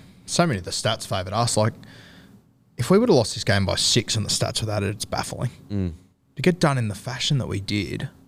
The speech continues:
Speaker 1: like, that, that's just what State of Origin is.
Speaker 2: Mm.
Speaker 1: And that's what, you know, I know Timmy said it before that, hate to say that, you know, we don't get it or whatever, but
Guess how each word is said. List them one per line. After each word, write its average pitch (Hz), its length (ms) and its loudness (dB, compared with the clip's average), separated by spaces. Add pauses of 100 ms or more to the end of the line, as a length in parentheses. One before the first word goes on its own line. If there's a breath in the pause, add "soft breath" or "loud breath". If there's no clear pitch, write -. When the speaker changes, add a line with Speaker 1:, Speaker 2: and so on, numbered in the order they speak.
(160)
Speaker 1:
like, 120 140 -2
that, 175 160 2
that's 151 220 -6
just - 220 -4
what 117 140 -2
State 107 260 -2
of 101 100 -2
Origin 104 340 2
is. 107 300 -4
Speaker 2:
Mm. 90 220 0 (380)
Speaker 1:
And 120 80 0
that's 123 200 0
what, 117 260 2
you 110 80 -4
know, 101 140 -4 (140)
I 117 100 -2
know 123 160 2
Timmy 101 220 -8
said - 180 -10
it 95 80 -16
before 104 400 -2
that, 95 160 -6 (1000 loud breath)
hate - 160 0
to 113 80 -12
say 107 240 -2
that, 107 180 -6
you 107 80 -4
know, 104 140 -6
we 107 140 -4
don't 101 200 -4
get 107 140 -4
it 113 60 -2
or 110 80 0
whatever, 104 240 -2
but 113 200 -2